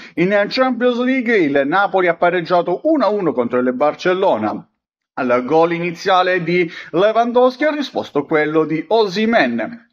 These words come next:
Uno a zero invece del Porto contro l'Arsenal, che ha realizzato il gol vittoria negli ultimi minuti della partita. In Serie A quest'oggi ci sarà la sfida tra Lazio e Torino in recupero della giornata che non è stata ca-, giocata da parte dei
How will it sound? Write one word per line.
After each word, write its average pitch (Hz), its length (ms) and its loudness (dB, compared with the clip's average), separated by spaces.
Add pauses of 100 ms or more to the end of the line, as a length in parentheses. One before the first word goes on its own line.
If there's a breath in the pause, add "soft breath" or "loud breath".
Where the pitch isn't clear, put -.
Uno 214 180 2
a 214 120 0
zero 254 240 0
invece 120 400 -2
del 160 360 2
Porto 269 440 0
contro 170 480 -2
l'Arsenal, 220 840 0
che 202 140 -2
ha 170 100 2
realizzato 160 640 -2
il 196 260 0
gol 165 300 -2
vittoria 202 420 -6
negli 127 200 0
ultimi 131 320 -2
minuti 131 420 -6
della 110 300 -2
partita. 120 580 -4 (460 loud breath)
In 170 260 2
Serie 208 300 0
A 269 180 0
quest'oggi 196 680 0
ci 147 160 -2
sarà 143 260 2
la 143 100 2
sfida 156 420 -2
tra 147 220 2
Lazio 170 580 0
e 160 120 -2
Torino 240 640 -2 (240 loud breath)
in 139 240 2
recupero 214 560 0
della 131 260 2
giornata 147 600 0
che 127 100 -4
non 131 140 0
è 143 80 0
stata 151 280 0
ca-, 147 220 -2
giocata 147 420 0
da 110 140 0
parte 127 480 0
dei 127 420 0